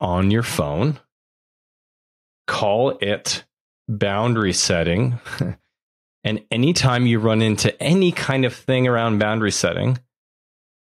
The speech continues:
any situation or scenario you find yourself in, anytime you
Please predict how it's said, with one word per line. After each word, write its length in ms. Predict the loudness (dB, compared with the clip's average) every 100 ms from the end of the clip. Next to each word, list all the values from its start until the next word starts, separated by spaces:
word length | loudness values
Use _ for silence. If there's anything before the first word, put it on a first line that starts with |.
| _
any 180 | -4 -2
situation 920 | -2 -2 -2 0 0 0 -2 -2 0
or 60 | -2
scenario 520 | 0 0 0 0 0
you 80 | 0
find 240 | 0 0
yourself 380 | 0 0 -2 0
in, 320 | 0 0 0 -4 _ _ _ -4
anytime 520 | -2 0 0 0 0
you 360 | 0 0 -2